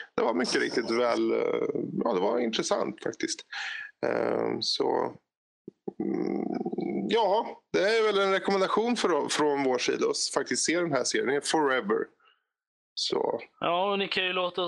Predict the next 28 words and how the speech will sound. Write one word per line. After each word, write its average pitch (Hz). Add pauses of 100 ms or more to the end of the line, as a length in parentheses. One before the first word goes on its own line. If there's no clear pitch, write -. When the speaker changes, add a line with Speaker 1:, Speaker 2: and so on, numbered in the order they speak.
Speaker 2:
ni 170
kan 170
ju 165
tala 160
om 151
för 156
oss 147
vad 143
ni 139
tycker 139
om 135
serien 117
också 113
och, 120
eh, 120
allt 117
sånt -
där. 117
Det 127
är 156
bara, 175
eh, 143
säga 151
hej 151
till 143
oss 139
på 131
Facebook-sidan, 139